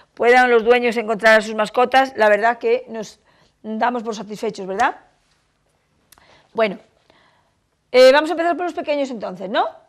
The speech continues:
Ea, los pequeños. <laughs> A ver, el pro-, ¿quién tiene el micrófono? Toma. Eh, vamos, ponte un poquito así para allí mirando. Es que,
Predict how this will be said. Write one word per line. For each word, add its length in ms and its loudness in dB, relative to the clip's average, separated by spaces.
Ea, 340 2
los 120 -4
pequeños. 600 0
<laughs> 1040 -8
A 140 6
ver, 180 4
el 100 -4
pro-, 280 -4
¿quién 160 -2
tiene 160 -4
el 40 -2
micrófono? 540 -8
Toma. 280 -8
Eh, 800 -6
vamos, 340 -2
ponte 200 -8
un 60 -6
poquito 240 -2
así 140 -4
para 160 0
allí 140 0
mirando. 420 -2
Es 120 -6
que, 300 -6